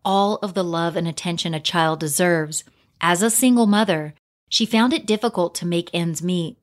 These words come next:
When Lauren was nine months old, she made a decision to file for child support from Cameron.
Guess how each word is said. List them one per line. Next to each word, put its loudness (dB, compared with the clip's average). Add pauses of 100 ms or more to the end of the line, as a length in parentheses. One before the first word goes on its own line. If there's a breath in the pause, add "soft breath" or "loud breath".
(600)
When 4
Lauren 4
was 0
nine 2
months 2
old, 0 (300)
she 0
made 4
a 2
decision 0
to -6
file 2
for -2
child -4
support -6
from -8
Cameron. -2